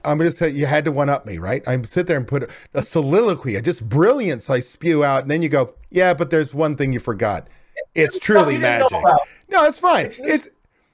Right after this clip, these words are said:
Speaker 1: it's absolutely fine. Because I tell you right now, if I was running a restaurant, it's a no frickin' brainer. I mean, it is, it is ridiculous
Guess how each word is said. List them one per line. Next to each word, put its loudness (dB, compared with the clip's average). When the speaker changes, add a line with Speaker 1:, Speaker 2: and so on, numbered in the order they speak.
Speaker 1:
it's -2
absolutely 2
fine. 2
Because 2
I 4
tell 2
you 0
right 2
now, 4
if -2
I 4
was -2
running 2
a 2
restaurant, 2
it's -6
a 0
no 2
frickin' -4
brainer. -2
I 0
mean, 2
it 2
is, 0
it 4
is 2
ridiculous -4